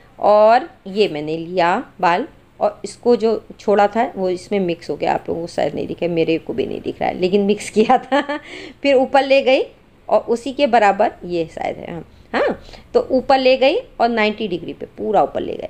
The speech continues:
ये देखो, और मांग को क्लियर रखना नीचे से थोड़ा सा, ये देख लो, जैसे हम क्लियर कर रहे हैं ना,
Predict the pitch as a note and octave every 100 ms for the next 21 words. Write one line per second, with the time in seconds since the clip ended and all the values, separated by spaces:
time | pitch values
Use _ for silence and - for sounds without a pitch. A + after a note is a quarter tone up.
0 | - - - - - F#3 F#3 F#3+ F#3+ G#3+
1 | B3 G#3+ G3 G#3 G3+ F3 G3 E3+ F#3 F#3+
2 | F3+ D#3+ D#3 - - - D3+ D3+ D3+ D3+
3 | D#3+ D#3 D3 D#3 D#3 F3 D#3+ - D#3 D#3
4 | D#3 E3 D#3+ D#3+ B3